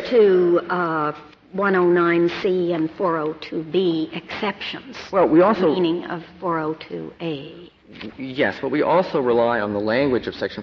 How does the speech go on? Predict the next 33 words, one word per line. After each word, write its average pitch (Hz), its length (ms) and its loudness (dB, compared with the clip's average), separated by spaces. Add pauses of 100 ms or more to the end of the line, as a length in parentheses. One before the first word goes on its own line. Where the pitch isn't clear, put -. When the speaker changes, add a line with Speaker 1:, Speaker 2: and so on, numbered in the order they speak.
Speaker 2:
four 101 120 0
oh 98 60 2
two 98 200 -2
A, 92 120 4
which 170 220 -4
begins, 113 500 2 (400)
"except - 540 -2
as 98 180 0
otherwise 104 500 2
specifically - 680 -8
provided." 110 500 -2 (380)
The 110 100 -6
only 117 200 2
plausible 135 560 2
reference 110 480 0
of, 80 80 -6 (160)
of, 82 140 -10
of 87 320 -14
that 110 440 -2
clause, 131 480 0 (380)
we 113 100 -8
think, 110 220 -4
is 113 80 -2
Section 107 300 -2
four 110 240 0
oh 104 80 4
two 101 200 -4
B 95 200 0
and 95 120 -2
one 98 140 -2
oh 95 60 -4
nine 90 260 -6
C. - 400 -2